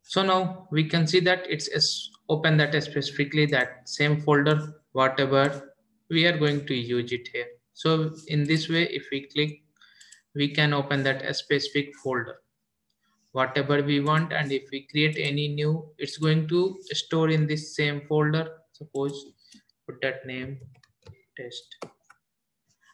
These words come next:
And if we go here in this drive, and if we do refresh, already we can see here test dot I Python file is created. So now we got to know how to open that Jupyter notebook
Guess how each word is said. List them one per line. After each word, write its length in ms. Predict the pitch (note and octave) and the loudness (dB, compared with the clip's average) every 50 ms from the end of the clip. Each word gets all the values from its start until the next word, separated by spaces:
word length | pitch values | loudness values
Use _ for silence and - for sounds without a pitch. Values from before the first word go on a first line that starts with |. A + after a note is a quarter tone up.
| _ _ - | _ _ -10
And 160 | C#3 C3+ C#3 | -6 -4 -4
if 160 | C3+ C3+ - | -4 -4 -4
we 80 | C#3+ C#3 | -6 -6
go 320 | C#3 - D3+ D#3 D#3+ D#3 | -2 0 0 2 2 2
here 260 | C#3+ C#3 C3+ C3+ C3+ C3+ - - _ _ _ - C3+ | 0 -2 -2 -4 -4 -6 -8 -14 _ _ _ -18 -16
in 120 | C3+ B2+ B2 | -14 -12 -12
this 180 | B2+ B2 - | -12 -12 -14
drive, 500 | - - - D3+ D3 C#3 C3+ C3+ C3+ C3+ - - - - - | -14 -10 -6 -4 -2 -2 -2 -4 -6 -8 -14 -20 -20 -18 -14
and 160 | C#3 C3 B2+ | -14 -12 -12
if 120 | B2+ A#2+ - _ | -12 -14 -16 _
we 80 | C3+ B2+ - | -18 -14 -10
do 140 | C#3 C#3 C3+ | -8 -6 -6
refresh, 840 | C3+ B2 B2+ - _ C#3+ C#3 C3+ C3+ - - - - - - - - _ _ _ _ _ _ _ _ _ _ - - - | -6 -8 -10 -12 _ -10 -10 -8 -8 -8 -8 -8 -8 -8 -10 -12 -16 _ _ _ _ _ _ _ _ _ _ -18 -4 0
already 420 | C#3+ D3 D#3 D#3+ E3 D#3 D3+ D3+ | 2 4 4 4 4 2 0 0
we 160 | C#3+ C#3 C3+ C3+ | -2 -2 -4 -6
can 260 | - C3+ C3+ C3 C3+ | -6 -8 -8 -8 -6
see 180 | - - C#3+ C3 | -4 -2 -2 0
here 240 | C3+ C#3 C3 C3 - | 0 0 -2 -2 -6
test 220 | - C3+ B2+ - | -8 -8 -8 -8
dot 140 | - B2+ A#2+ - | -10 -10 -10 -10
I 260 | - - B2 A#2+ A#2 - _ _ _ _ _ _ _ _ _ _ _ _ _ _ _ - | -10 -10 -10 -10 -12 -14 _ _ _ _ _ _ _ _ _ _ _ _ _ _ _ -6
Python 400 | B2 A#2+ A#2 - B2 B2 B2 A#2+ | -4 -4 -4 -6 -8 -8 -8 -8
file 240 | - B2+ B2 A#2+ | -8 -8 -8 -6
is 160 | B2 A#2+ - - | -8 -10 -10 -10
created. 500 | - C#3+ C#3 C3+ - - - - - _ _ _ | -6 -4 -4 -4 -4 -8 -12 -14 -16 _ _ _
So 420 | - - C#3 C3 B2+ B2 B2 - _ _ _ _ _ - - - - _ _ - | -12 -10 -8 -8 -8 -8 -12 -16 _ _ _ _ _ -20 -20 -20 -20 _ _ 0
now 120 | D3+ D#3 | 2 2
we 140 | D#3 D#3+ D#3 | 4 4 2
got 280 | D#3 E3 D#3+ D#3 D#3 | 2 2 0 0 0
to 100 | D#3+ E3 | -2 0
know 160 | D#3+ F3 F3+ D#3+ | 0 2 0 0
how 200 | - C#3+ C#3 C#3 C#3 | 2 2 0 0 0
to 200 | C#3 C#3 C3 C3 | 0 0 0 0
open 300 | C3 C3 - C#3 C#3 C#3 | 0 -2 -2 -4 -4 -2
that 260 | C#3 C3+ C3+ C3+ - - - - _ _ _ _ _ _ _ - B2+ | 0 -2 -2 -2 -6 -12 -20 -20 _ _ _ _ _ _ _ -4 0
Jupyter 400 | C#3 C#3 C#3 D3 C#3+ D#3 D3+ C#3+ | 0 0 2 0 0 0 0 2
notebook 480 | C#3 C#3 C3+ C#3 C3 C3+ C3+ C3+ C3+ | 0 0 -2 -2 -2 -2 -2 -2 -4